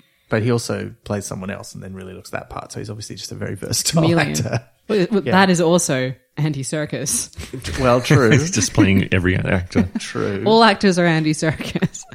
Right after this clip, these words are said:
Speaker 1: Uh, he's a bit tall, I would have thought, for Nobby. Nobby's supposed to be quite
Speaker 2: But then
Speaker 1: short.
Speaker 2: you can shrink him. <laughs> That, that,
Speaker 3: He's played,
Speaker 2: that's why you cast
Speaker 3: he
Speaker 2: him
Speaker 3: played
Speaker 2: in his
Speaker 3: Gollum.
Speaker 2: special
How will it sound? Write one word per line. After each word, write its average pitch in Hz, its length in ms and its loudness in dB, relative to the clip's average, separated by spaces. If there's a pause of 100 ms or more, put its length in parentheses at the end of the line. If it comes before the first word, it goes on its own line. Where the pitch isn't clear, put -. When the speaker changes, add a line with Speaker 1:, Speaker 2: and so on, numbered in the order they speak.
(140)
Speaker 1:
Uh, 110 320 0
he's 151 120 -6
a 170 40 -8
bit 190 200 0
tall, 135 560 2 (100)
I 127 60 -2
would 117 140 0
have 104 80 -4
thought, 113 360 -4
for 110 400 -6
Nobby. 110 440 -6 (460)
Nobby's 123 260 -8
supposed - 240 -10
to - 60 -20
be 117 60 -12
quite - 200 -8
Speaker 2:
But - 120 -8
then 220 80 2
Speaker 1:
short. 202 120 0
Speaker 2:
you 240 40 2
can 185 140 0
shrink 269 340 -6
him. 147 440 -6
<laughs> - 40 -20 (840)
That, 190 220 -4
that, - 80 0
Speaker 3:
He's - 120 -8
played, - 280 0 (160)
Speaker 2:
that's 196 140 -4
why 208 120 2
you 208 160 2
cast 254 380 0
Speaker 3:
he 175 40 0
Speaker 2:
him 156 40 0 (160)
Speaker 3:
played - 40 -2
Speaker 2:
in 117 120 4
his 110 80 4
Speaker 3:
Gollum. - 40 0
Speaker 2:
special 175 500 0